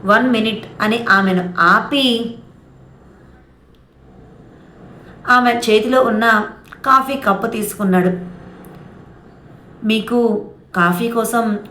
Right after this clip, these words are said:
ఏం చేయమంటారండి?" అని తలదించుకునే అడిగింది మౌనిక. "టిఫిన్ నా కోసం ఏం చేస్తావ్?" అని అడుగుతూ ఒక్కొక్క అడుగు ఆమె దగ్గరకు వేసుకుంటూ వచ్చాడు యునిక్.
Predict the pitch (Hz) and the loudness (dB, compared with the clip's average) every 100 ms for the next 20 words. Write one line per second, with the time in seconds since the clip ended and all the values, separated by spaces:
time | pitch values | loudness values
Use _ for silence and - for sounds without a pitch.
0 | - 180 185 185 240 233 226 165 196 180 | -6 0 2 2 2 2 0 -2 0 0
1 | 170 185 - - - - 226 - 180 196 | 0 -2 -4 -14 -10 -4 -2 -2 -2 0
2 | 240 240 240 233 233 208 185 190 208 262 | 0 -2 -2 -4 -2 -2 0 2 0 0
3 | 175 175 185 196 - - - - - - | 2 2 0 -2 -4 -10 -20 -20 -20 -20
4 | - - - 214 - 180 - - - 180 | -20 -18 -4 -2 0 -2 -4 -12 -4 0
5 | 185 196 190 170 - - - 175 190 202 | 2 2 0 -2 -6 -12 -4 0 2 2
6 | 233 233 240 233 - - - 226 240 - | 0 2 0 -2 -10 -20 -8 -2 0 2
7 | 185 202 233 254 202 185 254 247 247 247 | 2 2 2 2 2 0 2 0 2 2
8 | 190 196 220 214 - 208 208 175 170 185 | 2 0 -2 -4 0 0 0 -2 -2 0
9 | 233 220 - 190 185 247 226 240 196 180 | -2 -2 -4 -2 -4 -4 -4 0 0 0
10 | 202 208 233 185 185 185 | 0 0 0 0 0 -2